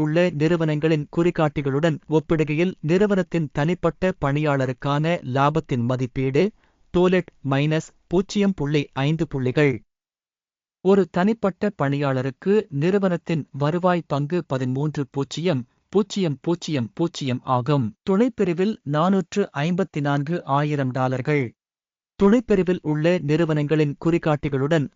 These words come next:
ஒப்பிடுகையில் நிறுவனத்தின் ஒரு ஊழியருக்கு வருவாயின் பங்கின் மதிப்பீடு, தோலெட் மைனஸ் பூஜ்ஜியம் புள்ளி ஐந்து புள்ளிகள்.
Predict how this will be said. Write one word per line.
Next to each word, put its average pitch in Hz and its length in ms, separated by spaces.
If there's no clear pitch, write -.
ஒப்பிடுகையில் 160 560
நிறுவனத்தின் 165 580
ஒரு 147 140
ஊழியருக்கு 151 580
வருவாயின் 151 580
பங்கின் 127 400
மதிப்பீடு, 131 520
தோலெட் 175 380
மைனஸ் 151 360
பூஜ்ஜியம் 190 460
புள்ளி 143 220
ஐந்து 151 260
புள்ளிகள். 127 420